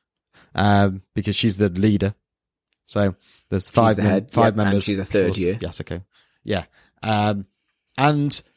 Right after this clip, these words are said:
Speaker 1: the rest of the show is about them trying to keep the club alive, trying to get more people there, and, um, introducing new characters, which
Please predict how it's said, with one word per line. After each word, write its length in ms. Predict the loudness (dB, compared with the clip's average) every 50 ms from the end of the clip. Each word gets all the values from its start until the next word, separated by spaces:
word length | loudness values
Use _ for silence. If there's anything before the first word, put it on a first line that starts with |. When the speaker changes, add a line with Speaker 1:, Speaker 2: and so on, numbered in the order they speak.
| _ _ _
Speaker 1:
the 80 | -2 0
rest 200 | 0 0 0 0
of 40 | -2
the 60 | 0
show 300 | 0 2 2 4 4 4
is 240 | 2 2 0 -4 -10 _ _ _ -12 -8
about 260 | -4 0 2 2 2 2
them 160 | 0 0 -2
trying 260 | 0 0 2 2 2
to 60 | 0
keep 220 | 0 0 -2 -2 -2
the 60 | -2
club 220 | -2 0 0 2
alive, 320 | 2 4 4 4 4 2 2
trying 160 | 0 0 0
to 80 | 2
get 140 | 0 0 0
more 120 | 0 -2 -2
people 300 | -2 -4 -4 -4 -6 -4
there, 300 | -2 0 0 0 -2 -4 -6 -14 -20 _ _ -4
and, 540 | -2 -2 0 -2 -2 -4 -8 -12 -14 -18 -20 _ _ _ _ _ _ _ _ -4
um, 480 | 0 0 2 2 2 0 -2 -4 -6 -6 -4
introducing 500 | -4 -4 -2 -2 -2 -2 -2 -2 -2 0
new 140 | 2 2 2
characters, 680 | 4 4 4 2 2 -2 -4 -4 -4 -4 -4 -8 -10 -12 _ _
which 380 | -2 -2 -2 0 -2 -4 -6 -6